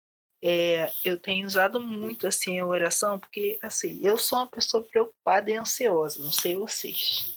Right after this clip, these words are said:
eu sou bastante. E quando eu oro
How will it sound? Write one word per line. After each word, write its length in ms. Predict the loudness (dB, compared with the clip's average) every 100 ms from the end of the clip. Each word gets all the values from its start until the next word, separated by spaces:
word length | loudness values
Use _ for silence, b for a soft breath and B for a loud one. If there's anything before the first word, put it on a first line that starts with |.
| -12
eu 80 | -8
sou 220 | -6 -2
bastante. 500 | 0 0 -2 -8 -20 _ _ B B B B B B -10
E 560 | -6 -2 2 2 2 -2 _ _ -20 -20 _ 2
quando 380 | 4 4 4
eu 260 | 4 6 6
oro 600 | 6 6 6 4 2